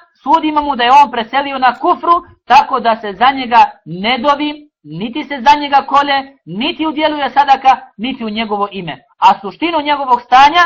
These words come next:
suština njegovog stanja pripada Allahu subhanahu wa ta'ala, pa ako je protiv njega uspostavljen dokaz za vrijeme njegova života, onda je kafir i nutarnje i spornje, dakle, i na dunjaluku i na ahiretu, a ako nije uspostavljen, onda njegov sud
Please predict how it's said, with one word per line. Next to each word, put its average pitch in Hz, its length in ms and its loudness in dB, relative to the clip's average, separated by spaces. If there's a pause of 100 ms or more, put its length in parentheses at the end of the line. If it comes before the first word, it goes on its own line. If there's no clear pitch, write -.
(240)
suština 262 320 -6
njegovog 240 360 -6
stanja 311 340 4 (320)
pripada 240 360 0
Allahu 220 380 4
subhanahu 220 480 -2
wa 202 140 -12
ta'ala, 330 300 6 (280)
pa 311 140 4
ako 254 100 -8
je 240 80 -4
protiv 240 240 -6
njega 226 180 -8
uspostavljen 233 560 -6
dokaz 247 320 -2
za 214 80 0
vrijeme 226 300 -6
njegova 220 360 -4
života, 302 460 -2 (360)
onda 233 220 -4
je 214 120 -4 (160)
kafir 240 460 0
i 180 100 -12
nutarnje 226 440 -6
i 190 60 -12
spornje, 285 420 -2
dakle, 220 220 -8
i 214 40 -14
na 190 120 -10
dunjaluku 226 440 0
i 214 80 -14
na 202 140 -2
ahiretu, 285 380 -6 (360)
a 220 60 4 (140)
ako 202 140 -12
nije 226 200 -8
uspostavljen, 226 640 -4 (260)
onda 214 280 0
njegov 202 380 -8
sud 220 440 -10